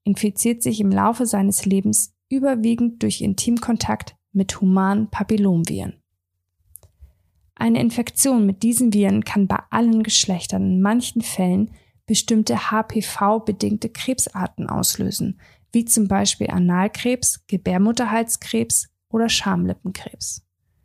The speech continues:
Das Tückische an der Infektion, sie bleibt oft unbemerkt. Und was viele nicht wissen, Jungs sind nicht nur stille Überträger,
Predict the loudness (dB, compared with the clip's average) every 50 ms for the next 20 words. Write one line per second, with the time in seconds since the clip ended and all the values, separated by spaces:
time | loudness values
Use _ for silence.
0 | _ _ _ _ _ _ _ _ _ _ -2 -2 -2 -2 -4 -2 -2 -2 0 2
1 | 2 2 2 2 2 0 -2 -2 -2 -2 -4 -4 -6 -8 -6 -4 -2 0 2 2
2 | 4 2 2 0 -2 -2 -2 -2 0 0 0 0 0 -4 -8 -8 -4 -4 -4 -4
3 | -6 -6 0 0 2 2 2 0 -2 -4 -6 -8 -10 -14 -18 -20 _ _ _ _
4 | _ -20 -20 -20 _ _ 0 2 2 2 2 0 0 0 0 2 2 4 4 4
5 | 4 4 2 0 -4 -4 -2 -2 -2 -2 -2 -2 -2 -2 -4 -6 _ _ _ _
6 | _ _ _ 0 2 2 2 0 0 0 0 2 2 2 2 0 0 0 0 2
7 | 2 0 0 0 0 0 0 -2 -4 -4 -2 0 0 0 0 0 0 -2 -2